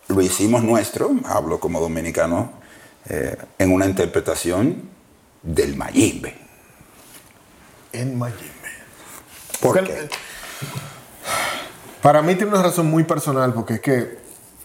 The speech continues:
Speaker 2: mi papá, tu amigo, Fello.
Speaker 1: ¡Fello!
Speaker 2: ¡Fello!
Speaker 1: ¡Fello, te
Speaker 2: ¡Fello! <laughs> Em, íbamos siempre a donde él nació, en Salcedo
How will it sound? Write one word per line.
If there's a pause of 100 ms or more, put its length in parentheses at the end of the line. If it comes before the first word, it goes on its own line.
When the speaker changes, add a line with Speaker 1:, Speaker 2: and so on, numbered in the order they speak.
(100)
Speaker 2:
mi
papá, (1120)
tu
amigo,
Fello.
Speaker 1:
¡Fello! (120)
Speaker 2:
¡Fello!
Speaker 1:
¡Fello,
te
Speaker 2:
¡Fello! (1040)
<laughs>
Em, (1400)
íbamos
siempre
a (260)
donde
él
nació,
en
Salcedo